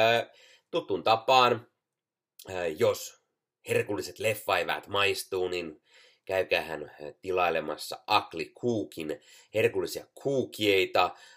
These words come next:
Akli Cookin verkkokaupassa, kun käyttää koodia leffamedia, sillä saa kymmenen prosentin alennuksen näistä herkullisista, suussa sulavista, jenkkityylisistä kuukieista, joten kannattaa ehdottomasti käydä tilaamassa ja kertokaa kommentteihin, mitä mieltä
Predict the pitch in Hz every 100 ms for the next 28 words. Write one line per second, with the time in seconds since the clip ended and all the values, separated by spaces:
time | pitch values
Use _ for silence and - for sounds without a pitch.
0 | - 107 104 85 78 80 76 131 - 117
1 | 117 107 107 - 110 107 107 - 101 95
2 | 104 98 95 92 101 98 - - 90 92
3 | 95 95 87 82 - 82 80 85 80 -
4 | 90 87 82 76 82 - 78 80 80 90
5 | 87 85 80 78 80 76 78 - - 85
6 | 82 78 80 78 73 76 - - - -
7 | _ - 87 80 80 76 78 78 76 -
8 | 78 78 92 80 - 78 78 76 - _
9 | - - 120 110 90 - 82 73 80 82
10 | 78 90 80 - 117 92 87 85 82 76
11 | - - - 82 73 - - - _ -
12 | 113 110 95 82 80 - 78 76 73 -
13 | _ _ - 92 85 80 76 76 90 82
14 | 80 - 78 76 80 - 80 76 76 -